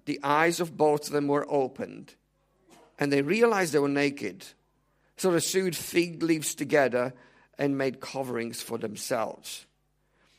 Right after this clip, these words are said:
Then the man and his wife heard the sound of the Lord God as he was walking in the garden in the cool of the day, and they hid from the Lord.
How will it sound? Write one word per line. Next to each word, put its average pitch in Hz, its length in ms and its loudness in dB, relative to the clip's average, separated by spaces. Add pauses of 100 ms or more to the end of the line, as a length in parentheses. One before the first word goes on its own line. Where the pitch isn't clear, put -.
(320)
Then 143 220 4
the 143 100 6
man 160 480 2 (540)
and 151 120 0
his 160 160 0
wife 123 600 -4 (600)
heard 170 340 2
the 156 80 0
sound 151 460 -2
of 143 180 -8
the 135 100 -2
Lord 143 360 2
God 131 420 2 (480)
as 123 140 -4
he 131 60 -4
was 117 200 -4
walking 127 340 -4
in 120 100 -4
the 120 80 -4
garden 110 560 -2 (760)
in 135 100 -4
the 123 60 -2
cool 139 240 -4
of 117 100 -4
the 117 80 -10
day, 104 320 0
and 113 160 -8
they 123 120 -4
hid - 420 -6 (380)
from - 180 -14
the 110 100 -10
Lord. 98 400 -12